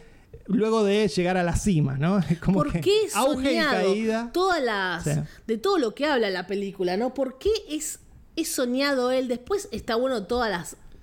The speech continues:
Speaker 2: pe-, microdenuncias que suceden. Cuando él dice, "La gente cree que hice algo y no lo hice".
Speaker 1: No, porque además,
Speaker 2: Esas
Speaker 1: eh,
Speaker 2: acusaciones
Speaker 1: el
Speaker 2: sobre
Speaker 1: com-
Speaker 2: la censura.
Speaker 1: El comentario más divertido es el hecho de que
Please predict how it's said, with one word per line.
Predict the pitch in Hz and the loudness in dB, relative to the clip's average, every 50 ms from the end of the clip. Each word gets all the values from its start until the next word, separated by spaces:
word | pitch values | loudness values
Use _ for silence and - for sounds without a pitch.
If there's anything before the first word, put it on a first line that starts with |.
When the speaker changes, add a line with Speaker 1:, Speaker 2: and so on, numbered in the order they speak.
| - 190 - | -18 -14 -8
Speaker 2:
pe-, | - 165 - - | -6 -6 -4 0
microdenuncias | 196 214 233 208 220 233 214 202 196 190 190 214 240 262 254 185 - 233 - | 0 0 0 0 0 0 0 0 0 0 0 0 0 0 0 0 -2 -4 -4
que | 202 185 | -6 -8
suceden. | 170 185 170 160 247 247 254 254 254 254 254 262 254 - - - - - - - - - - - - | -6 -8 -6 -4 -2 0 0 0 0 0 0 -2 -4 -10 -14 -20 -20 -20 -20 -20 -20 -20 -20 -14 -6
Cuando | - 220 220 220 226 254 311 | -4 -2 0 2 2 2 0
él | 330 294 254 | 0 0 0
dice, | 285 262 - 277 | 0 0 0 0
"La | 254 247 | -2 -2
gente | 233 - - - 440 427 - - 277 - | -4 -4 -2 0 0 0 0 -2 -4 -4
cree | - 294 330 381 370 294 | -2 0 2 2 2 0
que | - 302 | 0 -2
hice | 330 - - 339 339 | -4 -2 0 0 0
algo | 370 415 370 330 277 | 2 2 0 0 0
y | 269 | 0
no | 269 277 311 392 480 - 427 | 0 2 2 2 2 2 2
lo | 392 277 269 339 427 494 494 427 | 2 2 2 2 2 2 0 0
hice". | - - - 156 226 220 202 196 180 202 | -2 -4 -4 -2 -2 -2 -2 -2 0 0
Speaker 1:
No, | 254 285 | 0 0
porque | 208 208 180 185 | 0 0 0 0
además, | 185 196 247 302 - | 0 0 0 0 0
Speaker 2:
Esas | - 320 311 381 - | 0 0 0 0 0
Speaker 1:
eh, | 302 | -2
Speaker 2:
acusaciones | 262 - 240 240 - 247 226 226 - - 262 269 294 302 311 320 320 320 320 320 311 311 - - - - - | -4 -4 -8 -6 -4 -4 -6 -6 -6 -4 0 0 2 2 2 2 2 2 0 0 -2 -4 -6 -10 -8 -4 -2
Speaker 1:
el | 220 214 | 0 0
Speaker 2:
sobre | 208 208 | 0 2
Speaker 1:
com- | 233 220 202 190 190 185 190 | 0 0 0 0 -2 -2 -4
Speaker 2:
la | 190 180 | -4 -4
censura. | - - 208 208 202 196 - - 277 277 269 269 254 247 240 240 240 240 233 233 233 220 - - - - _ | -2 -2 -2 0 -2 -2 0 0 2 2 4 2 2 2 0 0 2 2 2 0 0 -2 -6 -14 -20 -8 _
Speaker 1:
El | 208 202 202 | -2 -2 0
comentario | 175 214 208 208 208 190 277 311 311 269 | 0 0 0 0 0 0 0 0 0 0
más | 214 208 214 202 | 0 0 0 2
divertido | 208 196 180 170 160 160 151 226 247 285 294 269 214 | 2 2 2 0 0 -4 -4 -2 0 0 2 2 0
es | 196 196 - 190 | 0 -2 0 0
el | 175 175 | 0 0
hecho | 190 190 - 220 | 0 0 0 -2
de | 190 170 156 143 | 0 0 0 0
que | 156 165 185 214 220 - - | 0 0 0 -2 -4 -6 -14